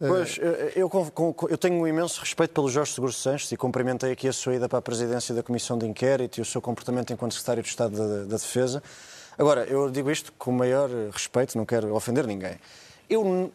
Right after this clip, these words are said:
Speaker 2: é difícil acreditar que o Presidente da Comissão de Inquérito, agora ex-Presidente, se demitiu por causa de um à parte com o microfone desligado em que um deputado do P S D lhe disse que ele não era sério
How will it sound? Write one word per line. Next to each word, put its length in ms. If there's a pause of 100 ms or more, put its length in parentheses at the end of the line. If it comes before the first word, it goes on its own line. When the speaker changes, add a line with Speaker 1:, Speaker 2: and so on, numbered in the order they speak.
(220)
Speaker 2:
é 240
difícil 540
acreditar 760 (100)
que 120
o 40
Presidente 440
da 80
Comissão 360
de 80
Inquérito, 420
agora 300
ex-Presidente, 800
se 180
demitiu 640
por 100
causa 240
de 60
um 100
à 120
parte 400
com 100
o 20
microfone 460
desligado 520
em 100
que 180
um 80
deputado 300
do 80
P 100
S 180
D 100
lhe 80
disse 180
que 60
ele 80
não 120
era 120
sério 440